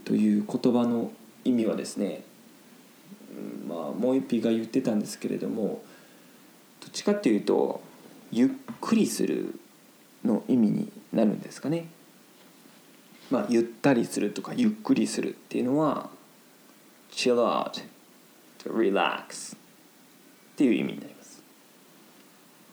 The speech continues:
例文。「旅行先でゆったりするのも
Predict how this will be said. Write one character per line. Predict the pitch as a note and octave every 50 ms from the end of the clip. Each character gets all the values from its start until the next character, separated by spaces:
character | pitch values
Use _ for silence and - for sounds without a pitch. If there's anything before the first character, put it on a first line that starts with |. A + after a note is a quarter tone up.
| - - - - - - - - - - - - - - - - - - - - - -
例 | - A#2+ A#2
文。 | G#2 G2+ G#2+ G2+ - - - - - - - - - - - - - - - - - - - - - - - - - - - - - - - - - - - - -
「旅 | - A2+
行 | - - D3 D3 D3
先 | D3 E3+ E3 - E3 E3+
で | F#3+ F#3+ E3 A#2 G#2+ - - - - - - - - - - - - - -
ゆ | A#2+ A#2+ A#2
っ |
た | A#2 - - E3
り | C#3+ C3
す | A2+ - A2
る | G#2+
の | G#2+ G#2
も | G2 G2 G2 - -